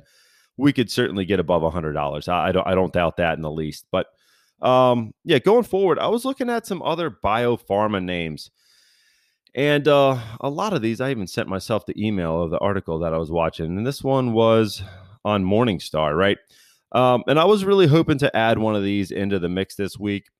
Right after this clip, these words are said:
um, and kinda looking over some of the patent expirations. Uh, you guys know that I like the, the pharmaceutical and the healthcare stocks.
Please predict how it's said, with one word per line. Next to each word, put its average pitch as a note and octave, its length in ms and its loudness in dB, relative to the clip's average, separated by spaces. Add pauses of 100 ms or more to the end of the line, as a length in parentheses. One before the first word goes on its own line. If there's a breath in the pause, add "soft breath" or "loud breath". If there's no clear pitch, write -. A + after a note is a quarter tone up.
(380)
um, F#2+ 600 -4 (160)
and G#2+ 160 -6
kinda F#3 280 -6
looking C#3 340 -4
over A2 300 2
some C#3 280 -4
of A#2 140 -2
the G#2+ 100 2
patent F#2+ 460 -2
expirations. F#2 880 -2 (580 soft breath)
Uh, G#2+ 100 2
you B2+ 160 2
guys G2 260 0
know E2+ 140 0
that E2+ 140 -2
I E2 120 0
like E2+ 300 -2
the, F2 220 0
the F2+ 120 -2
pharmaceutical F#2+ 960 0
and F2 120 -4
the E2 60 -8
healthcare G2 560 -4
stocks. F#2 560 -2